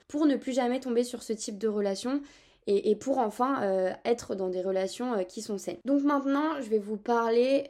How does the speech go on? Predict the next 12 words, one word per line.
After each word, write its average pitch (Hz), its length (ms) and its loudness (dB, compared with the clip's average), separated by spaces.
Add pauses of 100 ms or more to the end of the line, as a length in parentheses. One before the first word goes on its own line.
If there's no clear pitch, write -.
des 196 240 -2
piliers 240 640 0 (160)
des 202 140 -4
relations 202 460 -4
saines. 196 360 -8 (260)
Un 262 120 2
des 240 140 4
piliers, 254 640 0
c'est - 300 -2 (120)
évidemment 220 1000 -2
le 190 260 -2
respect. 190 880 0